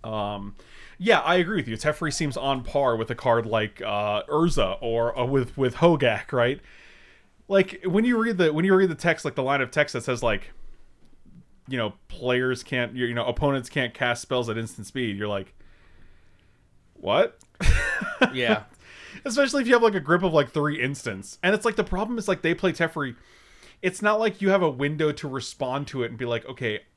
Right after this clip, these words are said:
Speaker 1: I'll kill it on your turn," you know, "I'll kill it before his effect goes into play." Like, if it was a, if it was a loyalty ability, that would be s-, uh, you know, so, like, plus one Teferi, opponents can't cast instants until your next turn.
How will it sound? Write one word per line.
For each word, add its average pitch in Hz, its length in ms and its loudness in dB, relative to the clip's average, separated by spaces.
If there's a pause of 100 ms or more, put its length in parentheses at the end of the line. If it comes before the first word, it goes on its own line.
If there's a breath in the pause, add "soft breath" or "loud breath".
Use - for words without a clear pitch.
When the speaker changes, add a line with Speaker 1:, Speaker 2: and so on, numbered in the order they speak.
(160)
Speaker 1:
I'll 120 180 -2
kill 120 280 -6
it - 140 -14 (200)
on 120 180 -4
your 110 160 -6
turn," 101 280 -12
you 101 60 -14
know, 104 120 -12
"I'll 95 120 -8
kill 110 240 -4
it 101 120 -8 (600 soft breath)
before 139 300 -2
his 120 120 -4
effect 120 360 -4
goes 113 160 -2
into 98 140 -12
play." - 220 -8 (2250 soft breath)
Like, 240 280 6
if 190 100 0
it 240 100 2
was 269 160 0
a, 214 120 2
if 185 100 0
it 233 60 0
was 214 100 0
a 196 40 6
loyalty 160 520 2
ability, 247 420 0
that 156 140 -4
would 180 120 2
be 151 80 -2
s-, - 200 -10
uh, 127 340 4
you 165 120 -2
know, 135 100 -2
so, 175 140 -4
like, 143 180 2
plus 180 300 0
one 151 220 -2
Teferi, 135 540 -4 (720 loud breath)
opponents 185 560 4
can't 160 260 -4
cast 143 340 -4
instants 143 380 -8
until 131 220 -6
your 117 80 -2
next 113 280 -8
turn. 107 400 -10